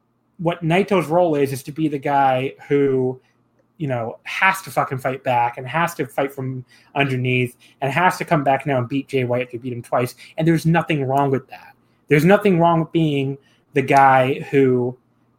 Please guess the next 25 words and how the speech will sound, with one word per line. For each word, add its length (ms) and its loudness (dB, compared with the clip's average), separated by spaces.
you 60 -2
know, 80 0
has 340 0
to 80 -12
get 200 -6
back 260 -2
to 80 -16
the 80 -8
top, 380 0
who 100 -6
isn't 320 -2
just 320 -8
on 240 6
the 80 4
top 540 2
all 220 8
the 80 2
time, 340 2
always, 400 0
like, 180 -4
starts 420 -4
there, 200 0
wakes 340 -2
up 220 -4
there, 380 0